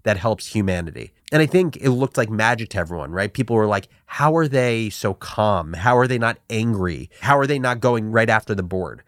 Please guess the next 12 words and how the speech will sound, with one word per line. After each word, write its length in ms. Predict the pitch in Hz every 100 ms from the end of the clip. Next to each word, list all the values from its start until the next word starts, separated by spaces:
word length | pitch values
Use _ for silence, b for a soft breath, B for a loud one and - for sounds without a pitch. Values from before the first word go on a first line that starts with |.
| -
And 80 | 127
I 60 |
think 180 | 147 185
there's 220 | 175 135
two 160 | - 147
things 160 | 127
that 100 | 113
come 140 | 113 98
to 80 | 107
mind. 260 | 80 92
One 260 | 104 165 180
is, 380 | 107 95 123